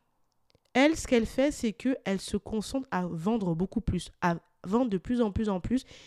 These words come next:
et elle se forme, elle s'auto-forme. D'ailleurs, euh, à un moment donné,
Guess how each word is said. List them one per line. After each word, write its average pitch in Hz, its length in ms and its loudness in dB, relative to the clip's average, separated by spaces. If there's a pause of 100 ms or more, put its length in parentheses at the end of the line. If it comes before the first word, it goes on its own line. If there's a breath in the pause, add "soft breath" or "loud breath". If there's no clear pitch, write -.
(220 loud breath)
et 269 180 6
elle 190 140 2
se - 180 -2
forme, 254 420 4
elle 180 140 0
s'auto-forme. - 500 -2 (720)
D'ailleurs, 214 400 8
euh, 170 160 6
à 180 60 0
un 185 60 2
moment 214 180 2
donné, 208 380 4